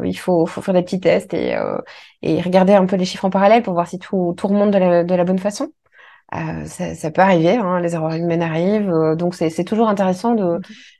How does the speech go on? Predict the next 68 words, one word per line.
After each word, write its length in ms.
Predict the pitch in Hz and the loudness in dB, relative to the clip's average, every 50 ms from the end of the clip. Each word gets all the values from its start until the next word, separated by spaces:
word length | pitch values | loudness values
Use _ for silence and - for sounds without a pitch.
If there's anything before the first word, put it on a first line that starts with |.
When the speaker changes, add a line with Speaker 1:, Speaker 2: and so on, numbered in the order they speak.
| _ - | _ -2
Speaker 1:
de 120 | 196 208 | 0 0
pouvoir 360 | 196 - 220 208 220 233 220 | 0 0 0 4 4 6 6
avoir, 340 | 214 190 180 190 196 196 190 | 6 4 6 4 4 4 4
euh, 160 | 175 170 165 165 | 2 0 0 -2
cet 280 | - - 185 185 - | -4 -6 -6 -4 0
œil, 280 | 180 185 190 190 180 170 | 0 0 2 2 0 0
euh, 140 | 156 156 160 | 0 0 -2
qui 140 | 160 - | -4 -6
contrôle, 320 | 185 - 190 175 - 294 277 | -4 -2 -2 2 4 4 4
en 60 | 254 | 2
tout 80 | 190 - | 2 0
cas 100 | - 185 | -2 -2
au 20 | |
début, 300 | 175 196 196 202 269 349 | 0 0 0 2 0 0
quand 120 | - - 214 | 0 -4 -10
tu 140 | 190 - - | -8 -6 -4
mets, 260 | 196 196 190 196 196 185 | -2 0 2 4 4 4
euh, 80 | 175 175 | 2 2
quand 160 | - 190 185 | 0 -2 -4
tu 100 | - 196 | -2 -2
mets 80 | 196 | 0
en 80 | 185 180 | 0 0
place 160 | 185 202 190 - | 0 -4 -6 -6
ces 160 | 190 190 190 | -6 -8 -8
outils. 280 | 196 190 - 320 - - - - - - - - - - | -6 -4 -4 -4 -4 -4 -10 -20 -20 -20 -20 -12 -4 -2
Et 100 | - 185 | -2 0
puis 140 | - 226 226 | 2 2 2
par 160 | 233 220 190 | 4 4 4
la 80 | 170 160 | 4 2
suite, 400 | 160 - - 220 240 233 - 196 | 2 0 0 0 0 0 0 2
euh, 400 | 180 160 160 160 156 151 147 147 | 4 4 4 4 4 4 2 0
bah, 280 | 147 170 160 156 151 - - 147 - - - - | 0 0 0 0 0 -2 -4 -6 -10 -10 -12 -10
de 180 | - 180 185 | -6 -4 -2
temps 240 | 185 185 208 214 196 | 0 2 2 4 6
à 100 | 202 185 180 | 6 6 6
autre, 360 | 180 196 233 233 - - 190 | 6 4 2 0 -2 -4 -4
euh, 140 | 170 170 170 175 170 170 | -4 -2 -2 -4 -4 -4
moi 80 | 175 180 | -4 -6
ce 80 | - - | -8 -10
que 60 | 180 | -12
je 60 | - | -10
faisais 280 | - - 160 160 170 165 | -6 -4 -2 0 0 0
dans, 220 | 165 160 156 156 156 | 0 0 0 0 0
dans 100 | 160 165 | 0 2
les 100 | 165 165 | 0 2
dashboards 260 | 170 175 170 175 165 | 2 0 0 -2 -4
que 120 | 165 - 160 | -4 -4 -2
je 60 | 160 | -2
mettais 160 | 156 156 156 | -2 -2 0
en 100 | 156 147 | -2 -2
place, 260 | 156 156 175 196 196 180 | 0 2 4 2 4 2
bon, 140 | 165 151 - - - - _ _ _ _ | 0 -2 -2 -4 -14 -20 _ _ _ _
je 100 | - - 170 | -10 -10 -6
checkais 340 | - - 165 165 - 180 180 | -4 -4 -4 -2 0 -2 -2
pour 160 | 180 175 160 | -2 -4 -4
voir 180 | 160 165 160 | -4 -4 -4
si, 200 | - - 170 156 | -2 -2 -2 -2
si 120 | 165 - 190 | -2 -2 -4
tout 120 | 185 226 208 | -2 0 0
paraissait, 540 | 202 170 170 170 165 - 202 190 185 180 165 | 2 2 2 2 0 0 2 2 4 4 4
euh, 200 | 156 151 151 165 | 4 4 2 0
tout 160 | 160 - 196 | -2 -2 0
paraissait 380 | 185 202 185 196 190 190 - 247 | 2 4 4 4 2 2 2 0
ok, 180 | 247 240 - 302 294 302 | 0 0 0 -2 -2 -2
tu 120 | - 220 | -4 -4
vois, 200 | 190 190 196 208 | -2 0 0 0
parce 180 | 202 180 - - | -2 -6 -16 -12
que 120 | - - | -6 -6